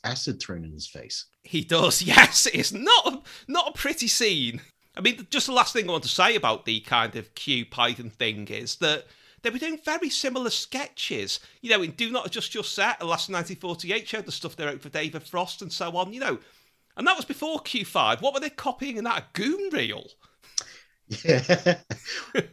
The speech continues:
Speaker 1: So, Tim, you've, you've come on today and I asked you, obviously, what you wanted to cover, what you wanted to use as a jumping off point.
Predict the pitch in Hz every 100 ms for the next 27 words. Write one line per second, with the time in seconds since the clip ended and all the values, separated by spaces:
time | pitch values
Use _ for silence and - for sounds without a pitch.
0 | - _ _ - - 175 175 175 - _
1 | _ - - 165 131 131 151 139 190 185
2 | 143 127 120 113 113 113 120 127 110 92
3 | - 90 - 92 87 90 92 - - -
4 | 104 98 101 87 71 87 85 - - -
5 | 90 85 85 87 _ _ _ _ 104 92
6 | 92 85 82 82 95 85 90 90 - -
7 | 80 71